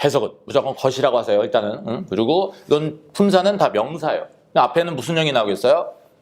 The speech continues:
명사를 수식하는 수식형이라는 게 나오겠죠. 그죠? 어떤 품사든 수식형이 있습니다. 그 수식형에다가 이 왁계를 접속시키면 되는 겁니다. 그죠? 일단 첫 번째, 나니나니 왁계다라는 게 있어요. 예, 이거는 뭐뭐인 것이다.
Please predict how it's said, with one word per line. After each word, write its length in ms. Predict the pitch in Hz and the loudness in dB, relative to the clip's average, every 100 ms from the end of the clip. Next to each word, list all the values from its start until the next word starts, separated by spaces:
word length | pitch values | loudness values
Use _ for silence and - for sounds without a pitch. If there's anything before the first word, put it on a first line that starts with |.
| - | 0
명사를 400 | 117 135 139 131 | 0 2 2 2
수식하는 600 | 127 - 131 160 196 - | -2 -2 0 0 -2 -8
수식형이라는 760 | - 220 208 247 226 208 180 156 | -4 -2 0 0 0 2 2 0
게 60 | |
나오겠죠. 340 | 139 87 82 80 | -2 -2 -4 -2
그죠? 260 | 95 156 156 | 0 0 0
어떤 340 | 113 - 156 | -2 0 -2
품사든 380 | 135 131 113 127 | -2 -4 -4 -4
수식형이 440 | - 175 165 151 110 | -8 -12 -6 -4 -2
있습니다. 760 | 101 98 78 80 98 139 - | -2 -2 0 0 2 0 -4
그 60 | - | -8
수식형에다가 800 | - - - 110 98 98 147 160 - - | -8 0 2 4 4 4 2 0 -8 0
이 60 | |
왁계를 400 | 98 104 120 110 | 2 2 2 0
접속시키면 560 | 110 107 - - - 101 | -2 -6 -8 -10 -10 -4
되는 140 | 104 | -2
겁니다. 320 | 101 92 90 101 | -2 0 0 2
그죠? 320 | 101 170 - - - - - | 4 2 0 -10 -20 -20 -6
일단 180 | 170 190 | 2 2
첫 120 | 220 | 2
번째, 360 | 220 214 139 101 | 0 2 2 0
나니나니 480 | 104 139 196 196 190 | 0 -4 0 0 2
왁계다라는 1160 | 123 127 170 147 123 120 139 170 170 151 104 | 0 0 0 0 0 0 2 2 0 -2 -4
게 80 | 92 | -8
있어요. 220 | 80 - - | -12 -8 0
예, 260 | 117 110 90 | 2 2 0
이거는 360 | 123 156 208 - _ _ | 0 0 -2 -6 _ _
뭐뭐인 500 | 104 120 131 143 147 - _ | 0 2 0 -2 -8 -16 _
것이다. 400 | - 131 - - | 0 0 0 -8